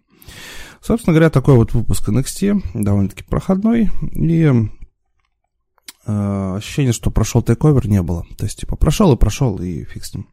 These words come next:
Э, All Elite Wrestling. Да, шоу «Динамит». М, тут много чего интересного. В первую очередь, Dark Order в Battle Royale. А, и именно что они стояли, а, начался, точнее, давай так,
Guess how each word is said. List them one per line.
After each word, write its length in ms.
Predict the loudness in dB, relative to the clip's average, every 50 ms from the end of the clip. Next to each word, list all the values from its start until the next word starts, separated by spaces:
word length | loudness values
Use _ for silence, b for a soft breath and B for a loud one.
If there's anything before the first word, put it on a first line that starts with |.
| -20 -20 B B B B B B B B B B B B B B B B B B B B B B B
Э, 120 | 2 4
All 840 | 6 6 8 8 6 6 6 6 6 6 4 4 4 4 2 0 2
Elite 380 | 4 6 8 8 8 8 6 6
Wrestling. 400 | 4 4 4 2 0 -2 -2 -4 -6 B B B B B B B B -12 -16 -16 -16 -12 -8
Да, 320 | -6 -6 -4 -4 -4 -6
шоу 400 | -6 -8 -8 -6 -6 -6 -6 -6
«Динамит». 600 | -6 -8 -8 -10 -8 -8 -8 -10 -10 -10 -12 -16 -16 -16 -16 -16
М, 600 | -10 -8 -6 -4 -2 -2 0 0 0 0 -2 -2
тут 220 | 0 -2 -2 0 2
много 340 | 4 6 6 6 6 4 2
чего 260 | -2 -2 0 0 0
интересного. 640 | 0 2 2 2 2 0 0 -2 -4 -4 -4 -4 -6
В 100 | -6 -4
первую 240 | -4 -2 -2 -2
очередь, 360 | -2 -4 -4 -8 -10 -10 -10 -10
Dark 320 | -8 -2 -2 -2 -2 -2
Order 360 | -2 -2 -2 0 0 0 2 2
в 100 | 0 0
Battle 460 | 2 2 2 2 2 0 -4 -4 -4
Royale. 460 | -4 -4 -4 -2 0 0 0 -2 -2 -6 _ B B B B B B B B B B B B B
А, 840 | -4 -2 0 0 0 0 -2 -2 -4 -4 -4 -4 -4 -4 -6 -6 -6 -4
и 200 | -4 -2 0 2
именно 340 | 2 4 4 4 4 2 0
что 460 | -2 -4 -2 0 2 2 2 0 0
они 340 | -2 -2 0 0 2 2 0
стояли, 480 | -2 -2 -2 -2 0 0 0 0 0 0
а, 420 | -2 -4 -6 -4 -2 0 0 2
начался, 480 | 2 2 0 0 0 -2 0 2 2 0
точнее, 300 | 0 -4 -6 -4 -4 -2
давай 240 | -2 -4 -4 -6 -6
так, 160 | -8 -10 -12